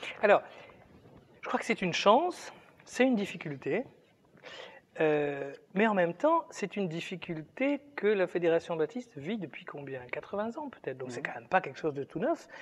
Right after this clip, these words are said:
Speaker 2: Oui.
Speaker 1: et manifestement, elle a survécu. Donc, je veux dire, elle, elle a bien trouvé, quand il y a eu des crises, quand il y a eu des
Speaker 2: Mhm.
Speaker 1: moments difficiles, elle a trouvé des, des ressources
Speaker 2: Oui.
Speaker 1: pour, euh, retrouver l'unité, retrouver l'équilibre. Moi, je dirais que c'est quelque chose de fondamental parce que, euh, c'est aussi ce qui permet,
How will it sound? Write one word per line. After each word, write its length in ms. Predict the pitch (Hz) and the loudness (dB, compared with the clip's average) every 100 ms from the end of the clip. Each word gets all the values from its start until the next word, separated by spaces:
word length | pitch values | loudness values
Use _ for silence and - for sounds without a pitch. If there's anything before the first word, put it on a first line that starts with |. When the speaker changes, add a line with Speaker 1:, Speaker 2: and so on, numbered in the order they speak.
| - | -14
Speaker 2:
Oui. 120 | 170 | -4
Speaker 1:
et 80 | 190 | 0
manifestement, 540 | 156 151 143 151 - 262 | 0 0 -4 -6 -4 -4
elle 160 | 160 | -2
a 100 | 147 | -4
survécu. 460 | 143 180 233 269 180 - - - | -2 0 -2 -2 -6 -6 -16 -4
Donc, 300 | 156 135 - - - | -2 -2 -10 -12 -8
je 60 | - | 0
veux 80 | 170 | 6
dire, 160 | 175 | 6
elle, 140 | 160 160 | 6 2
elle 160 | 156 147 | 2 4
a 60 | |
bien 200 | 143 214 | 6 6
trouvé, 460 | - - 220 202 175 - - | 6 2 6 6 6 2 2
quand 200 | 180 185 | 4 4
il 40 | |
y 20 | |
a 20 | |
eu 40 | 180 | 2
des 120 | 147 | 0
crises, 400 | - 165 220 - | -2 0 0 0
quand 80 | 151 | -4
il 60 | |
y 40 | 127 | -2
a 20 | |
eu 20 | |
des 80 | 147 | -2
Speaker 2:
Mhm. 40 | |
Speaker 1:
moments 120 | 151 143 | -2 -4
difficiles, 500 | 131 147 - 262 269 - - - | -8 -8 0 0 0 -8 -8 0
elle 100 | 147 | 2
a 60 | |
trouvé 440 | 147 - 185 226 262 | 2 2 4 6 4
des, 380 | 160 151 156 147 | 0 0 0 0
des 180 | 139 135 | -2 -2
ressources 580 | 156 - 285 - - - | -4 -2 -4 -4 -16 -10
Speaker 2:
Oui. 60 | |
Speaker 1:
pour, 380 | 131 202 208 - | 0 0 0 6
euh, 120 | 180 175 - - | 6 6 0 -2
retrouver 440 | - 196 180 175 | 2 2 4 4
l'unité, 500 | 185 180 165 - 208 | 4 2 -2 0 2
retrouver 320 | 185 175 175 | 2 0 0
l'équilibre. 380 | 170 - 143 - - - - - 185 | -2 -6 -12 -14 -20 -20 -20 -2 4
Moi, 120 | 233 | 4
je 60 | |
dirais 160 | - 233 | 4 0
que 40 | |
c'est 100 | - | 0
quelque 140 | 180 175 | 0 2
chose 160 | 233 | 2
de 60 | 185 | 0
fondamental 680 | - 175 170 160 - 285 277 | -4 -4 -2 -2 0 0 0
parce 220 | 180 - | -4 -6
que, 220 | - 247 277 - - _ - | 0 0 0 -10 -20 _ -2
euh, 180 | 143 139 | -2 -2
c'est 180 | - - | -2 2
aussi 280 | 196 190 269 | 2 2 -6
ce 60 | - | -8
qui 120 | 196 | -10
permet, 760 | - 196 170 170 175 226 302 | -2 -2 0 0 4 4 2